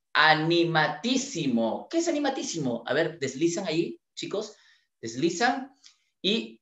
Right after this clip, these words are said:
en animatísimo van a poder encontrar un show que trae lo mejor de los animes y videojuegos en un formato musical de cámara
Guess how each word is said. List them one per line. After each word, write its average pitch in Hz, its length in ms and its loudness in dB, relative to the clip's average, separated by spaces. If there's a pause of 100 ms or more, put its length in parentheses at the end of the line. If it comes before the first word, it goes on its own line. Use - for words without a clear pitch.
(120)
en 226 220 6
animatísimo 208 1040 0
van 160 240 -2
a 190 100 -2
poder 156 200 2
encontrar 165 760 2 (340)
un 214 160 0
show 208 600 8
que 139 240 4
trae 190 260 8
lo 196 120 4
mejor 240 640 8
de 220 140 6
los 170 160 2
animes 196 500 -4
y 190 160 -4
videojuegos 185 1000 4
en 147 100 -2
un 160 160 -2
formato 139 640 0
musical 170 640 4
de 117 160 -6
cámara 147 400 2